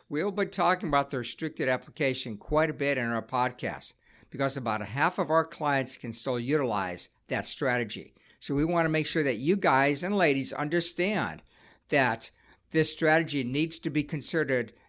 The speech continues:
and, and, and put in your Social Security tool chest. It could bring a lot of money into the family. In addition to reviewing situations, we will be interviewing advisors about how they are using their Social Security knowledge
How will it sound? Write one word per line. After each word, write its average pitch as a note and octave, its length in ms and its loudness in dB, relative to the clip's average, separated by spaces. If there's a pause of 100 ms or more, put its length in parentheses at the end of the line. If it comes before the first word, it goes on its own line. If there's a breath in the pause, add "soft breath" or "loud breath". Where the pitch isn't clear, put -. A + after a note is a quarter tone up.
(120)
and, C3 400 -2
and, C3 400 -4
and B2+ 200 -4
put D#3+ 200 2
in D3 220 0
your C3 120 2
Social D3+ 440 -2
Security C3 360 -6
tool F3 280 0
chest. - 420 -6 (300 soft breath)
It C#3+ 140 -2
could C#3 140 0
bring C3 200 0
a A2+ 60 -2
lot C3 200 2
of D#3+ 60 -2
money D3+ 380 -2
into C#3 240 -6
the B2+ 80 -2
family. C3 540 -2 (840 soft breath)
In D#3+ 160 2
addition G3+ 460 6
to D#3+ 300 4
reviewing D3+ 540 2
situations, D3 920 -2 (380)
we D3+ 160 4
will D3+ 160 4
be C#3+ 260 2
interviewing D3 600 2
advisors C3 760 2 (220)
about A#2 240 -2
how D3+ 240 6
they E3+ 120 4
are D3+ 80 6
using C#3 440 0
their A#2+ 120 -2
Social C#3+ 460 -2
Security C3+ 320 -4
knowledge C#3 560 2